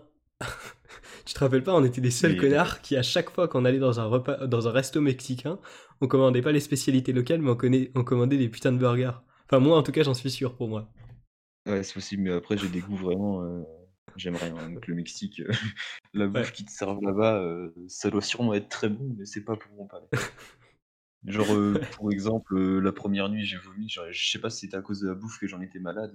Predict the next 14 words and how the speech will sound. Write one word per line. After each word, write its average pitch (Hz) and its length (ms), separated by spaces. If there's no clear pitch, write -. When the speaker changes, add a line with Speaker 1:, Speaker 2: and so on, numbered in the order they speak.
Speaker 2:
mais, 87 140
euh, 85 100
j'étais 101 240
pas 95 160
bien. 92 160
Je - 60
sais - 60
pas - 100
Speaker 1:
Ah, 269 40
Speaker 2:
si 226 80
tu 196 40
Speaker 1:
mais 202 60
Speaker 2:
te 233 100
Speaker 1:
oui, 302 240